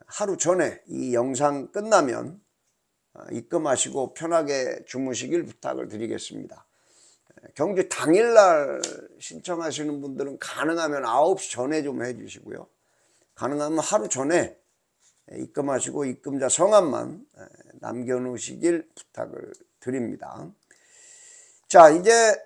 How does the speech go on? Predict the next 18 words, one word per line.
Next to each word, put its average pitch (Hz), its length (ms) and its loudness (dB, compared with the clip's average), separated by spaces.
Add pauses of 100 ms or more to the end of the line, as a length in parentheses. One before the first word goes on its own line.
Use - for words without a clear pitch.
(120)
제주 220 1200 0 (340)
사 202 680 4
경주, 208 760 0 (260)
제주 175 320 2
경주는 208 520 -4
사 139 280 -2
경주하고 175 600 0
육 143 180 -6
경주가 143 420 -2
메인이에요. 113 760 -2
앞에 120 360 -4
거 107 160 -8
두 107 140 -12
개가 101 480 -6
사, 123 240 2
육, 123 140 -4
칠 139 220 -8
중에 117 200 -14